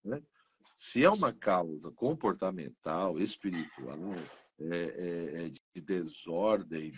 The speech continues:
no sentido de, de, de vivência, et cetera, então a, a origem não estava na questão orgânica, não estava na questão física. Né? Não tô dizendo nem que é mais simples de ser tratado, não é isso não, porque talvez,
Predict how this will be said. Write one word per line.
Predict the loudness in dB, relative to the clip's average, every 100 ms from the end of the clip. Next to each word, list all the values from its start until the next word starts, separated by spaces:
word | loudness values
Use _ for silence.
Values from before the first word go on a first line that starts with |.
| -14
no | -14 -10
sentido | -8 -8 -8 -8 -4 -4
de, | -4 -6
de, | -4 -4
de | -4 -6
vivência, | -8 -10 -4 -2 -2 -2 -8
et | -10
cetera, | -8 -6 -6 -8 -12 -14 _ _ -16 -12
então | -6 0 0 0 -10 -8 4
a, | 6
a |
origem | 6 4 4 4 2 -4 -12 _ _ -14
não | -2 0 0
estava | -2 -4 0 2 2
na | -2 -4 -12 _
questão | -6 -4 -4 -4 0 6 6 6 10
orgânica, | 10 10 6 4 2 -6 -8
não | -6
estava | -2 2 2
na | 2
questão | -4 -6 -8
física. | -4 -4 -4 _ _ _ _ _ _ _ _ 4
Né? | 4
Não | 6
tô | 4
dizendo | 4 4
nem | 4
que | 4
é |
mais | 4 2 0 -4
simples | -2 -2 0
de |
ser | 0
tratado, | 4 4 6 6
não | 6
é | 0
isso | 0
não, | -2 -2
porque | -2 2
talvez, | 4 6 6 4 0 -6